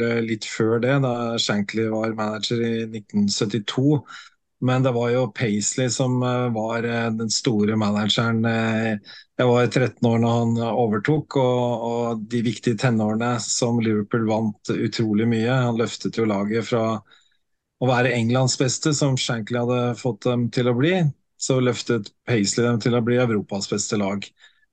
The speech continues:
Det må han ta æren for, eh, og det å oppleve et Liverpool-lag på slutten av syttitallet og begynnelsen av åttitallet som vant, eh, flere trofeer hvert eneste år og vant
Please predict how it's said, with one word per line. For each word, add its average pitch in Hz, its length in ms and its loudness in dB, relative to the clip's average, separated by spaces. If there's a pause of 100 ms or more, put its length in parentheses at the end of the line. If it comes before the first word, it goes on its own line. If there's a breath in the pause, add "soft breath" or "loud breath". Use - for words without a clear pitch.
Det 113 380 -2
må 120 160 0
han 104 220 0 (100)
ta 110 220 0 (100)
æren 113 400 0
for, 147 260 2
eh, 123 680 0
og 120 400 -2
det 117 280 0
å 113 340 -2
oppleve 117 500 -2 (560)
et 123 200 -2
Liverpool-lag 113 840 2 (600 soft breath)
på 135 80 4
slutten 127 380 0
av 120 80 2
syttitallet 117 640 0
og 110 60 -2
begynnelsen 113 360 -2
av 110 100 0
åttitallet 113 480 0
som 117 300 2
vant, 110 600 0
eh, 113 600 0
flere 113 400 0
trofeer 117 480 2
hvert 113 160 -2
eneste 107 560 0
år 113 240 2
og 113 80 2
vant 107 280 0